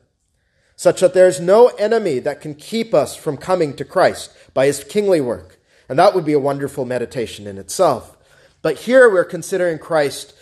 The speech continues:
and his intercessory work, as Robert Murray McCheyne exhorted us to, to consider him in our, in his priestly role.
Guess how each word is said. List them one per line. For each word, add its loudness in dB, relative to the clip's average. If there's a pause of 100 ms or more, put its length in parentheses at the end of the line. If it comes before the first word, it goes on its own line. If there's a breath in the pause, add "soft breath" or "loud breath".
(160 soft breath)
and -2
his -4
intercessory 2
work, -4 (240 soft breath)
as 0
Robert 2
Murray -2
McCheyne -2
exhorted 2
us -4
to, -8 (720)
to -8
consider 2
him 0
in 2
our, 0 (160)
in -4
his -2
priestly -4
role. 0